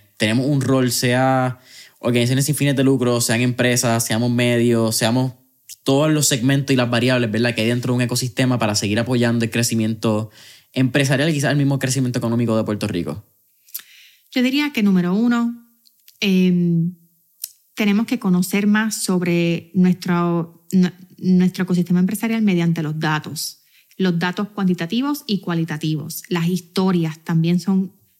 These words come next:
Speaker 2: hasta más importantes a veces que los datos, ¿verdad? Porque nos dan mucho contexto. Datos sin contexto no nos ayudan nada. Y hasta aquí estoy citando a mi amiga Cristina Miranda de la Liga de Ciudades. Em,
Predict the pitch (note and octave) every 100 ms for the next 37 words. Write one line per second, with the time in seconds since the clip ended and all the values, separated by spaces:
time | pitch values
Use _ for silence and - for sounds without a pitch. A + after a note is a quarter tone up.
0 | _ - E3+ F#3 F3+ A3+ G#3 F3 E3+ E3
1 | D#3+ E3 E3 E3+ E3 D3+ D3+ D#3 _ -
2 | E3+ E3+ F3 E3+ D#3+ E3 E3+ F#3+ F#3 G#3+
3 | F3 D#3+ D#3 E3 - - - _ _ _
4 | - F3+ A#3 C4+ C4+ - - - F3+ E3+
5 | E3+ E3+ C4 - C#4 C4 C4 _ _ _
6 | _ _ _ F#3+ F#3 G3 G3 G3 F3+ E3
7 | D3 - D#3+ E3 F3 F3 D#3+ G3+ G3 G3+
8 | G3 F3+ - G3 F#3 F#3 F#3 F3 E3 D#3+
9 | D#3+ E3+ F3 E3+ F3+ F3 F3 F3 F3 F3
10 | E3 - E3+ E3+ E3 D#3+ D#3+ E3+ E3 E3+
11 | C#3+ E2 D3+ _ - - - - - F#3
12 | F3 E3+ D#3+ D#3 D3+